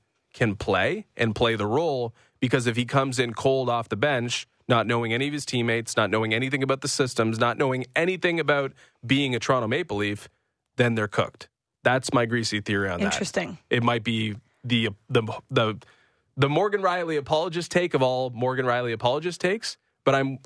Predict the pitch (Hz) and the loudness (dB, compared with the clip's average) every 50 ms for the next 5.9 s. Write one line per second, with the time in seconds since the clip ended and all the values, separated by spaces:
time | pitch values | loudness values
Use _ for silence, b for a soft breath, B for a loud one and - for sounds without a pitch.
0 | - - 127 143 139 - - 165 165 151 - - - 147 143 139 131 135 123 120 | -4 -2 0 0 0 0 2 2 2 0 0 -2 -2 0 2 2 2 2 0 0
1 | - 101 104 107 110 110 113 117 120 120 117 117 113 113 113 107 - - 120 110 | -4 -6 -2 0 2 2 2 2 0 -2 -2 -2 -2 -2 -2 -2 -2 0 2 2
2 | 110 110 110 107 104 - - 120 110 107 113 113 107 104 101 95 90 - _ _ | 2 0 -2 -2 -2 0 0 0 2 2 2 0 0 -2 -4 -6 -8 -12 _ _
3 | _ - - 107 104 107 - 113 107 107 - 117 107 - - 107 101 104 101 101 | _ 0 0 2 2 2 2 0 0 2 0 -2 -2 0 0 0 2 0 0 -2
4 | 101 98 98 104 123 139 143 - - 123 - 131 113 113 123 117 - 113 104 110 | -2 0 0 0 0 0 -2 -4 -4 -2 0 0 2 0 0 -2 -2 -2 -2 0
5 | 107 110 104 98 - 107 95 - - 113 117 143 170 180 208 226 226 | 0 0 -2 -2 -2 -4 -4 -2 0 2 2 2 2 0 0 -2 -2